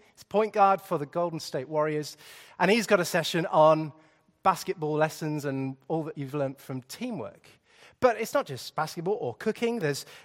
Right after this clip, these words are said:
loads of stuff, uh, on their website. So Aaron Sorkin has got a session on screenwriting.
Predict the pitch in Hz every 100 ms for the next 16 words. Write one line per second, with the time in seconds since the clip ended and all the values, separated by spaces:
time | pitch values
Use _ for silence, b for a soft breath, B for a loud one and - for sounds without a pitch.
0 | - 175 240 269 196 - - 127 165 -
1 | - 160 156 - 160 151 151 151 196 -
2 | 247 220 180 - 220 240 226 - 247 247
3 | - 254 285 B B - 160 208 180 -
4 | 196 - 196 165 147 - - - 170 214
5 | 233 226 226 220 254